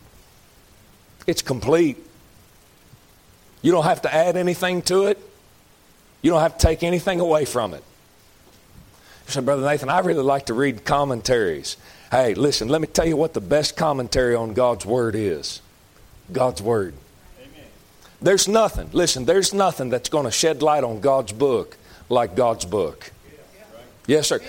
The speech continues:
Speaker 1: You say, "I, I really wonder what this particular passage means, so I'm gonna go consult with Doctor Doodle Sniffer and his commentary that he's got over here." I recommend you,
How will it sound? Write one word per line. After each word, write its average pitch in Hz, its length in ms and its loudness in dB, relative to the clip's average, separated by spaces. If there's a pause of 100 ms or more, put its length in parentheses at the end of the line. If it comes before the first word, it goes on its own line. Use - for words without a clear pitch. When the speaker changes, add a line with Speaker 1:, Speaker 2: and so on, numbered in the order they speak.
(200)
Speaker 1:
You 160 80 -4
say, 170 120 4
"I, 208 300 4
I 220 160 4
really 233 300 2
wonder 170 460 2
what 123 200 2
this 160 160 0
particular 135 580 -2
passage 139 560 0
means, 147 480 -2 (200)
so - 140 4
I'm 196 140 2
gonna 190 140 0
go 156 280 2
consult 165 640 0
with 123 160 -2
Doctor 156 320 2
Doodle 165 280 2
Sniffer 127 460 -2
and 120 100 -2
his 147 420 0 (180)
commentary 139 640 2
that 117 160 0
he's 107 160 -4
got 131 200 2
over 120 200 -2
here." 104 220 -2 (220)
I 139 120 4
recommend 147 520 -2 (200)
you, 139 320 2